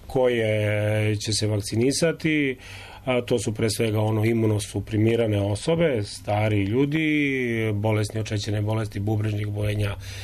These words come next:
a, ciroze jetre, kardiološki bolesnici, plućni bolesnici i o tu ne treba sumnjati da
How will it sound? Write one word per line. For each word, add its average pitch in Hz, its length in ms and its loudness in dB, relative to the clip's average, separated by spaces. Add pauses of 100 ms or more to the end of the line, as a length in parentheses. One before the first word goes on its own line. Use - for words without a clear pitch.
(260)
a, 113 240 0
ciroze 107 420 2
jetre, 110 320 0
kardiološki 123 640 2
bolesnici, 113 540 0
plućni 151 320 2
bolesnici 151 560 0 (400)
i 160 100 2
o 170 100 4
tu 147 180 2
ne 127 120 4
treba 117 260 0
sumnjati 113 480 0
da 101 240 0